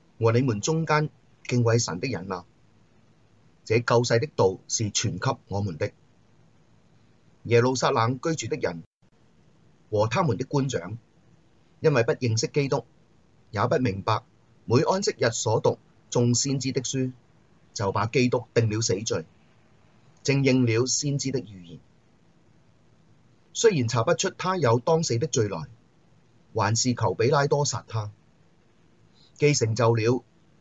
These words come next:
經上指着他所記的一切話，就把他從木頭上取下來，放在墳墓裏。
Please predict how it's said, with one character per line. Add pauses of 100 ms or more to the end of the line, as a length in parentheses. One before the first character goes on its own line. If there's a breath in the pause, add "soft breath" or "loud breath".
經
上
指
着
他
所
記
的 (100)
一
切
話， (1400)
就
把
他
從
木
頭
上
取
下
來， (600)
放
在
墳
墓
裏。